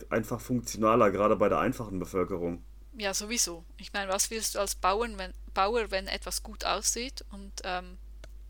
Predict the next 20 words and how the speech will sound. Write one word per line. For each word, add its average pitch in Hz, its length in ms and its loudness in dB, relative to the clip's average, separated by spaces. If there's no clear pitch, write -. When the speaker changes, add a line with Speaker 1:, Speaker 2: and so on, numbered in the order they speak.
Speaker 1:
Ja. 113 260 4
Speaker 2:
und, - 260 -12
und 196 240 -8
du's 214 160 2
einfach, 208 420 2
ähm, 202 420 0
ja, 208 200 8
es 196 140 4
kaputt - 440 2
geht 233 260 4
bei, 208 540 8
beim 202 160 2
ersten 226 360 6
Kontakt 226 480 6
mit 226 180 -2
einer 196 200 4
Dorne, 202 440 0
also. 185 200 -6
Speaker 1:
Ja, 117 300 6
genau. 104 380 4